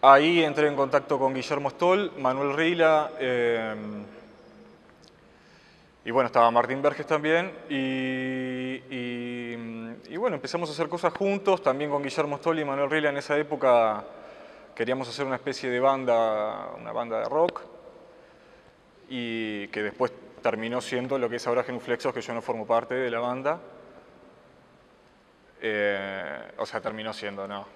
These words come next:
eh, fue ahí un, un germen. Y bueno, empezamos a hacer, a presentarnos en, en, en lugares, empezamos a hacer muestras. La primera fue creo que en Cinemateca de Lorenzo Carnelli, que se llamaba El Conflicto. Después tuvimos también en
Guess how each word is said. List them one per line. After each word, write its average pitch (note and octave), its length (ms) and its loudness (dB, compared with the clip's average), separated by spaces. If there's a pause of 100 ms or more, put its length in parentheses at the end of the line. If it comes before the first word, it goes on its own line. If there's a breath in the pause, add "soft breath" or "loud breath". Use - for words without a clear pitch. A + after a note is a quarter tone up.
(200)
eh, G#2 180 -10
fue A2+ 360 -6
ahí A2 260 -4
un, - 480 -18
un A2 120 -16
germen. G#2 440 -4 (1160 loud breath)
Y F#3+ 240 -4
bueno, C#4+ 240 -2
empezamos E3+ 360 0
a D#3 60 0
hacer, E3 300 8
a C#3+ 100 6
presentarnos D3 600 2
en, B2+ 800 -4 (240)
en, A2+ 580 -8 (880)
en A#2 300 -10
lugares, D3+ 500 4
empezamos C3 320 -4
a B2+ 40 -10
hacer C3 160 -2
muestras. G#3 680 0 (1300 loud breath)
La A#2 100 -2
primera C3 320 2
fue C#3 180 -2
creo C#3 160 2
que C3 80 0
en B2 60 -2
Cinemateca B2 600 0
de A#2+ 60 4
Lorenzo A#2+ 280 -4
Carnelli, E3 440 0
que C3 60 -2
se - 80 -8
llamaba C3 180 0
El B2+ 60 -2
Conflicto. F#3 800 -4
Después B2+ 240 -8
tuvimos C3 320 -6
también B2 360 -2
en A2 680 -10